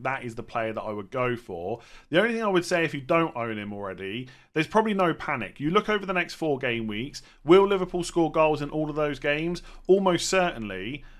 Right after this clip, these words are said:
But which of those would you want to captain Salah over Haaland? Probably not many. I think from game week nine onwards,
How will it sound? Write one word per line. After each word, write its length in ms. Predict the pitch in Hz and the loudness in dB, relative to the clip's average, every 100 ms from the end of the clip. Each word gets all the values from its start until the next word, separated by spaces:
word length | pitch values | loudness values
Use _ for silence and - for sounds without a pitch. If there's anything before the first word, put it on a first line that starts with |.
| - | -6
But 120 | 131 151 | 2 4
which 260 | 208 - | 4 2
of 80 | 175 | 4
those 240 | 175 160 | 6 4
would 120 | 139 131 | 2 -2
you 80 | |
want 200 | 143 143 | -2 -2
to 80 | 131 | -6
captain 520 | 127 - 151 - 131 | -10 -10 -10 -8 -6
Salah 440 | 127 151 139 117 - | -4 -2 0 -2 -2
over 320 | 135 135 127 | -2 -2 -2
Haaland? 560 | 117 139 135 147 175 196 - _ _ | 0 0 2 0 -4 -6 -14 _ _
Probably 380 | - 208 220 208 | 2 2 4 2
not 200 | 175 143 | 0 0
many. 360 | 147 113 92 - | -2 -2 -6 -8
I 60 | |
think 240 | 135 208 202 | -2 -2 -2
from 140 | 214 | -2
game 200 | 208 208 | 0 0
week 200 | 196 175 | -2 -4
nine 340 | 175 190 190 147 | 2 4 4 2
onwards, 560 | 110 104 95 143 160 | -2 -4 -4 -6 -8